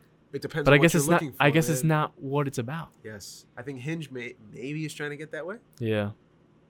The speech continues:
Speaker 1: I don't know what Tinder looks like, but what you're saying, it could be <laughs> not that at all. That's wild, man.
Speaker 2: Yeah.
Speaker 1: That really shocked me. That's a problem, dude. <laughs> That's a problem.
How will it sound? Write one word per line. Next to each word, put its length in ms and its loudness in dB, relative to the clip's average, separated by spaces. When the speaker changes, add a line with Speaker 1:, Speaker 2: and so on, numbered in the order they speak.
Speaker 1:
I 140 -8
don't 140 -6
know 100 -4
what 100 -8
Tinder 240 -6
looks 180 -6
like, 120 -6
but 120 -4
what 140 -4
you're 80 -4
saying, 380 -4
it 100 -14
could 200 -10
be 80 -10
<laughs> 240 -20
not 280 -2
that 180 0
at 60 -2
all. 200 0
That's 180 -6
wild, 460 -2
man. 240 -8
Speaker 2:
Yeah. 280 -4
Speaker 1:
That 140 2
really 200 0
shocked 380 -4
me. 160 -14
That's 140 0
a 60 -4
problem, 500 2
dude. 340 -6
<laughs> 40 -20
That's 220 -4
a 120 2
problem. 360 0